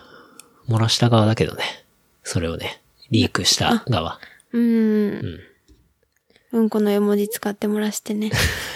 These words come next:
Speaker 1: <laughs> うまくまとめましたね。
Speaker 2: うん。
Speaker 1: はい。まあ、そんなこともありましたが。はい。まあ、イーシーつながりでいくと、
Speaker 2: うん。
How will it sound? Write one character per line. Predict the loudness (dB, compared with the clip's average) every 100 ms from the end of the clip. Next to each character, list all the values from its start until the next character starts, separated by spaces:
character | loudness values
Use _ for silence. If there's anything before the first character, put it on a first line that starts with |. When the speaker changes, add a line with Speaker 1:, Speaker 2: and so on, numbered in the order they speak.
| -4 -2 -2 -4 -2 -2
Speaker 1:
<laughs> | 0 0 0 -2 -12 -20 -20 -16 -10 -6 -6 -2
う | 4
ま | 4
く | 4
ま | -2
と | -2
め | -2
ま | -2 -4
し | -6
た |
ね。 | 2
Speaker 2:
う | 4
ん。 | 6 4 0
Speaker 1:
は | -8 -8
い。 | -8 -18 _ _ _ _ _ -20 _ _ _ _ _ _ -8
ま |
あ、 | -4
そ | -2
ん |
な | -2
こ | -4
と | -6
も | -8 -12 _
あ | -2 0
り | 0
ま | -6
し | -6
た | -6
が。 | -10 -16 -20 -20 -20 -20 _ _ _ _ _
は | -16
い。 | -16 -16 _ _ _ _ _ _ _ _ _ _ _ _
ま | -2
あ、 |
イ | 2 2
ー |
シ | 2 2
ー |
つ | 2
な | 2
が | 4
り | 2 -2
で |
い | -6
く | -6
と、 | -6 -6 -10 -4
Speaker 2:
う | 0
ん。 | 0